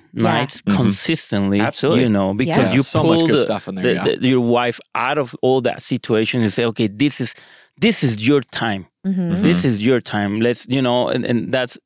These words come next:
Speaker 2: I, I, I can see fruits on that, you know,
Speaker 1: Mm-hmm.
Speaker 2: when, when you connect with the, with your wife on that way.
Speaker 4: Yeah, yeah,
Speaker 1: Yeah.
Speaker 4: yeah.
Speaker 3: Yeah.
Speaker 4: All right, keep going. Sorry.
Speaker 1: So here we are in Wisconsin.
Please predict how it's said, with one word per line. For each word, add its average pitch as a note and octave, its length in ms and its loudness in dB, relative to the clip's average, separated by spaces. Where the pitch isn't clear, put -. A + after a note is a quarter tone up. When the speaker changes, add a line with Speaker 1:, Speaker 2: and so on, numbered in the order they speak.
Speaker 2:
I, C3+ 260 -2
I, C#3+ 160 -2
I B2+ 140 -2
can C3 220 -2
see C3+ 200 0
fruits - 440 0
on G#2+ 120 -4
that, G2+ 300 -2
you G#2 80 4
know, G#2+ 160 4
Speaker 1:
Mm-hmm. G#2+ 100 2
Speaker 2:
when, A#2 200 0
when A2+ 100 0
you G#2+ 100 0
connect - 380 -6
with - 140 -10
the, A2 180 0
with G#2+ 100 0
your G#2 120 2
wife G#2 320 -4
on - 100 -6
that A1+ 160 -2
way. - 320 -4
Speaker 4:
Yeah, G3+ 120 -2
yeah, G3+ 40 0
Speaker 1:
Yeah. E3+ 220 0
Speaker 4:
yeah. G2 120 -6
Speaker 3:
Yeah. D#2+ 160 -6
Speaker 4:
All A#2 80 -4
right, G2+ 140 -6
keep - 140 -6
going. F#2+ 140 -4
Sorry. G#2+ 220 -2
Speaker 1:
So - 140 0
here C#4 200 2
we D4+ 120 2
are C4 120 2
in B3+ 80 2
Wisconsin. F#3 680 -2